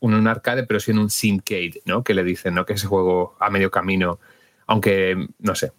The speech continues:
un simcade quizás es más Drive Club, cosas que es, yo qué sé, un bu-, Burnout para mí sería el, el arcade definitivo, ¿no? Y luego simcade, algo como, eh, Drive Club, y esto, pues bueno,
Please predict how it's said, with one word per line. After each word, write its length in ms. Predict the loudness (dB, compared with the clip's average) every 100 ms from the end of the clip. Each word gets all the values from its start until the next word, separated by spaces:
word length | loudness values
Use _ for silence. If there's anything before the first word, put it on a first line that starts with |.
| -6
un 180 | 2 2
simcade 480 | 2 0 0 0 0
quizás 300 | -2 -4 -4
es 60 | 0
más 580 | 0 0 0 -2 -4 _ _ _ _
Drive 360 | -10 -4 -2 -2
Club, 340 | -2 0 -2 -4
cosas 240 | -6 -6 -2
que 140 | -2
es, 160 | -2 -6 -6
yo 140 | -4
qué 60 | -2
sé, 160 | -4 -2
un 120 | 2 2
bu-, 100 | 2
Burnout 640 | 4 4 4 2 0 0
para 160 | 0 0
mí 100 | 2
sería 420 | 2 2 2 2
el, 280 | 2 2 2
el 100 | 0
arcade 480 | 0 -2 -2 0 0
definitivo, 560 | 0 0 2 2 2
¿no? 140 | 2 2
Y 60 |
luego 420 | 2 2 2 2 -2
simcade, 560 | -2 -2 0 0 0 -2
algo 220 | -2 0
como, 760 | 0 2 2 2 0 0 -4 -2
eh, 720 | 0 2 2 2 2 0 -4 -6
Drive 220 | -2 -2 0
Club, 260 | -2 -2 -6 -20 -20 -20 -2
y 140 | -2
esto, 200 | 0 -2
pues 120 | 0
bueno, 260 | 2 0